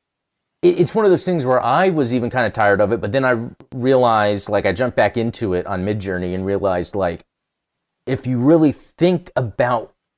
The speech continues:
what you're typing out, what you're trying to say, you could really get some interesting results.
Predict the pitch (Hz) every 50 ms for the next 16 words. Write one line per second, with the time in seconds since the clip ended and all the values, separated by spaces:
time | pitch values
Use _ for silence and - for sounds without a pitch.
0 | _ _ _ - 131 156 165 - 139 131 - - - 143 127 120 - 127 110 107
1 | 104 92 87 - - - 104 107 113 120 131 143 151 156 156 156 - 151 151 131
2 | 107 - - 143 135 127 123 120 104 101 - - - 139 135 131 120 110 98 110
3 | 147 - - - 139 117 131 180 202 175 127 - - - - 117 110 120 123 -
4 | 113 - - - 110 101 101 92 - 92 92 87 82 87 98 - - - - -